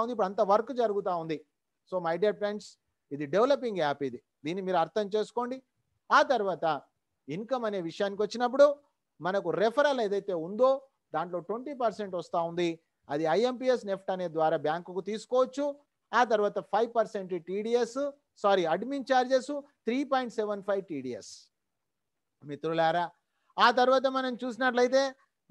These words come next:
మరి ఇక్కడ ఎంతమందినైనా మనము ప్రైమ్ మెంబర్‌షిప్ ఇవ్వచ్చు. అయితే ఉదాహరణకు అందరికి అర్థం కావడానికి ఐదు అనే ఫిగర్ తీసుకున్నారు తప్ప ఐదు అనేది కంపల్సరీ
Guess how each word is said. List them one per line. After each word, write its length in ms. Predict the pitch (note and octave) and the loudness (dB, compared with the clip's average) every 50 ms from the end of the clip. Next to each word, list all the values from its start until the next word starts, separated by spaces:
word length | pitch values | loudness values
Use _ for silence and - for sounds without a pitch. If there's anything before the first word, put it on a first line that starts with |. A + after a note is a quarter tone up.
| F#3+ A3 | 4 6
మరి 180 | A#3 A3+ F#3+ D3+ - - _ _ _ _ - G#3 | 8 8 6 4 2 -8 _ _ _ _ -6 -2
ఇక్కడ 160 | G#3+ A#3+ A3+ G#3 E3+ E3+ G3 | 0 2 2 2 2 2 2
ఎంతమందినైనా 640 | B3 A#3 C4+ C4 C4+ C4+ C4+ C#4 C4+ C4 C4 C4 B3+ B3 | 2 2 0 2 0 -2 -4 -4 -4 -6 -6 -6 -6 -6
మనము 280 | A#3+ A#3+ A#3+ A#3 A#3+ A3+ G3+ F3 - _ _ _ _ - | -6 -4 -2 2 2 2 2 2 -2 _ _ _ _ -2
ప్రైమ్ 240 | D#3+ E3+ G3 G#3+ A#3 | 0 0 0 0 -2
మెంబర్‌షిప్ 400 | A3+ A3+ A3+ - - G#3+ F#3 F#3 F#3 G3 | 0 0 0 -2 -2 -4 -6 -6 -4 0
ఇవ్వచ్చు. 400 | G#3+ B3 B3+ B3+ - - C#4+ D4 C#4+ C#4+ - _ _ _ _ _ _ _ - F3+ | 2 2 2 2 0 -2 -4 -4 -4 -6 -10 _ _ _ _ _ _ _ -2 -2
అయితే 160 | F#3 G3 F#3+ F3+ G#3 | 0 0 0 2 2
ఉదాహరణకు 520 | A3+ C4+ C4+ C#4 C4+ C4 B3+ G3+ G#3 G3+ G3 F#3 - _ _ - D3+ | 4 4 4 2 2 0 -4 -2 0 0 0 0 -4 _ _ -8 -6
అందరికి 280 | E3+ A3 C4 B3+ A#3 A#3 F#3+ | -4 -2 -2 0 0 0 0
అర్థం 220 | G3 F#3+ - C4+ C#4+ C4 C4 | 0 -2 -4 -6 -4 -2 0
కావడానికి 480 | G#3+ G3 F#3+ F#3 F3+ F3+ E3 F#3 F3+ F3 E3+ - _ _ _ - D3 E3+ | 2 2 2 2 0 -2 -2 -2 -2 -2 -4 -8 _ _ _ -8 -6 -6
ఐదు 160 | A3 A3+ B3+ B3 | -4 -2 0 0
అనే 120 | A3 G#3+ G#3 G3 F#3+ | 0 0 -2 -4 -4
ఫిగర్ 240 | F3 E3+ F3+ F3 D#3+ E3 | -4 -2 -2 -2 -2 -4
తీసుకున్నారు 480 | E3 D3+ - - E3+ D#3+ E3 D#3 C#3+ - D3+ | -8 -10 -10 -10 -8 -4 -4 -4 -2 -2 -2
తప్ప 180 | D3 D3 E3+ F#3 F#3+ F#3+ F#3 - - _ _ _ C3 D3 F3+ | -2 2 4 6 6 6 4 2 -4 _ _ _ -2 0 0
ఐదు 120 | A3 A3+ B3 A3+ | 2 2 2 2
అనేది 220 | G#3+ A3 A3 G#3+ F3+ F#3+ | 2 2 0 0 0 -2
కంపల్సరీ 440 | E3 D#3 E3+ D#3+ D3 F#3+ F#3 F#3+ | -4 -4 -4 -4 -2 0 0 0